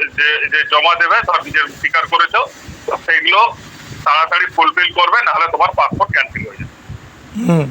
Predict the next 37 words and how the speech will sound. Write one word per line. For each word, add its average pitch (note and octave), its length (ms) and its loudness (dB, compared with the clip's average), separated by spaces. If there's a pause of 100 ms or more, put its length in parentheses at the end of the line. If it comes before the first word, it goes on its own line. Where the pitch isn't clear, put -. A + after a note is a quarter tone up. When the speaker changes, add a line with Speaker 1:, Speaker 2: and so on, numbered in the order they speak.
(140)
Speaker 1:
দিয়ে E3 140 2
আমি, F3+ 300 0
আহ, D#3+ 280 2
দিয়ে F3+ 120 2
আবার F3+ 280 2
এইটুকু E3+ 300 0
বলে F3+ 220 2
যে, F#3+ 80 4
"এখানে E3 240 0
কোনো E3 200 0
কথা E3 260 2
নয়, G#3 200 2 (420)
এখন - 360 0 (520)
আপনি C#3 300 0
যেতে D#3 380 -2
পারেন।" F2+ 260 -2 (720)
দিয়ে A#3+ 140 2
আমি A3+ 160 2
ওখান G3+ 200 0
থেকে, G3 140 2
এ, G3 40 4
এ, D#3+ 640 2
গেলাম, E3+ 360 0
দিয়ে G3 120 0
এবং F3 260 0 (300)
কাতার F3+ 280 0
এয়ারপোর্টে F3+ 340 0
কোনো D3+ 180 0
প্রবলেম C3+ 380 0
হয়নি। D3 240 2
তো - 180 2
ওখান C#3+ 200 -2
থেকে C#3 200 2
বেরিয়ে C#3 320 0
আমি C#3 200 0
আমার C3 220 0
কোম্পানিতে B2 420 -2